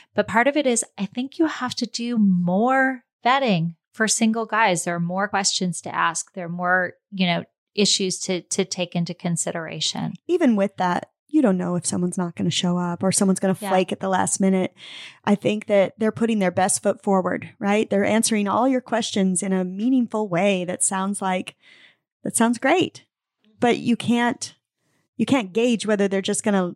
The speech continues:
Speaker 2: you know, flake at the last minute or
Speaker 1: Yeah. Well, I, and I, I just think single guys in particular, uh, have other priorities. They're,
Speaker 2: Right.
Speaker 1: you know, the, the,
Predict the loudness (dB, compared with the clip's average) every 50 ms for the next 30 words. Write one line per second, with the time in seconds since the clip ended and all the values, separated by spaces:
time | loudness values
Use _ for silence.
0 | _ -4 -2 0 2 2 2 2 0 -2 _ _ _ _ _ 0 2 2 2 2
1 | 0 -2 -4 -2 -2 0 0 0 0 0 0 0 2 2 2 0 0 -2 -2 -4
2 | -4 -6 -8 _ _ _ -20 _ _ _ -4 -2 0 0 0 -2 -6 _ -4 0
3 | 2 2 2 2 0 -2 -2 -2 -2 -2 -2 -2 -2 0 0 -2 -2 -4 -4 -4
4 | -4 -2 -4 -4 -6 -6 -4 -2 -4 -4 -4 -6 -10 -16 _ _ _ _ _ _
5 | -2 0 2 2 2 2 2 2 0 2 0 -2 -4 -4 -6 -10 -12 -10 -8 -4
6 | -2 0 2 2 0 -2 -4 -6 -12 -14 -14 -12 -6 -2 0 2 2 2 2 4
7 | 4 4 4 4 4 2 0 0 0 0 0 0 0 -2 -2 -2 -6 -8 -10 -8
8 | -8 -8 -6 -4 0 2 4 4 4 2 0 -4 -10 -20 _ _ _ -2 0 0
9 | 2 0 -2 -2 -6 _ _ _ _ -4 -4 -4 -4 -6 _ _ 0 2 2 2
10 | 2 0